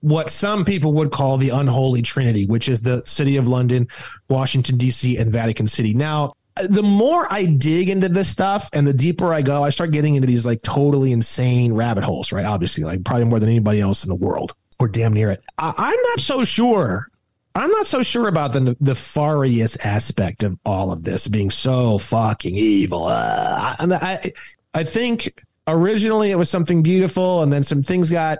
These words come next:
altered, and then I don't really know. You know, this is so,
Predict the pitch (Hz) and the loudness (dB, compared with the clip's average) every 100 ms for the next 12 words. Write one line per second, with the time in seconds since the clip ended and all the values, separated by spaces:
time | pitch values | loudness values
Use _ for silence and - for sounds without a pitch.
0 | - 180 170 170 180 165 170 156 131 135 | -4 0 0 0 0 2 4 4 2 2
1 | 131 123 - - - 185 208 196 170 170 | 2 0 -2 -10 -6 -2 0 2 2 2
2 | 165 123 110 143 143 139 143 151 151 - | 2 0 0 0 2 2 0 0 -2 -2
3 | - 165 165 156 143 131 | 0 2 4 4 4 2